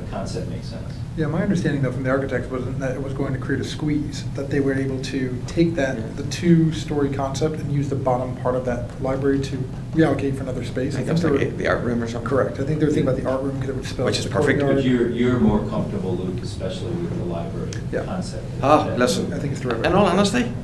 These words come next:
Speaker 3: until
Speaker 1: Yeah.
Speaker 3: a few weeks ago, until you actually see the thing, it was like, "Oh, wait a minute, that's not gonna work."
Speaker 2: Yeah.
Speaker 3: Um, uh, this is much better. I mean, and plus, you don't want some, uh, a, a member of the public walking in thinking, "Why did we
Speaker 1: Well,
Speaker 3: do
Speaker 1: if you
Speaker 3: that?"
Speaker 1: think about it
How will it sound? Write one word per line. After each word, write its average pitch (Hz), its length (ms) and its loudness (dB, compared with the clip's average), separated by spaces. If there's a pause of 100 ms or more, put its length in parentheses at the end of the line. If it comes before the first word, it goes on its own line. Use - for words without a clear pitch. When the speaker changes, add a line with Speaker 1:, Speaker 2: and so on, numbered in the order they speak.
(160)
Speaker 3:
until - 220 -2
Speaker 1:
Yeah. 196 60 8
Speaker 3:
a - 20 2
few 170 160 4
weeks 151 180 6
ago, 175 140 0
until 175 200 0
you 185 100 4
actually 151 200 2
see 147 280 2
the 180 100 0
thing, 202 240 0 (320)
it - 40 -4
was 127 120 -4
like, 131 160 4
"Oh, 117 80 4
wait 120 140 4
a - 20 2
minute, - 160 -4
that's - 140 -2
not - 120 -2
gonna 76 140 -4
work." - 160 -2 (720)
Speaker 2:
Yeah. 104 40 -2 (180)
Speaker 3:
Um, 85 320 -2 (920)
uh, 104 80 0
this 104 220 0
is - 100 -4
much 85 260 -2
better. 82 320 -2
I 90 120 -2
mean, 85 340 -2
and 85 160 -2 (680)
plus, 123 200 2
you 127 80 2
don't 147 80 2
want 107 220 2
some, 101 180 0
uh, - 140 0 (760)
a, 98 40 -2
a 90 580 -2
member 95 260 -2
of 87 100 -2
the 87 60 -4
public 95 380 -2
walking 92 240 -4
in 87 180 -4 (300)
thinking, 87 240 -4 (140)
"Why 104 100 -6
did 104 80 -4
we 104 80 -6
Speaker 1:
Well, - 80 -2
Speaker 3:
do - 60 0
Speaker 1:
if - 80 -2
you - 80 -2
Speaker 3:
that?" - 80 -2
Speaker 1:
think - 100 -2
about 107 320 0
it 98 140 -4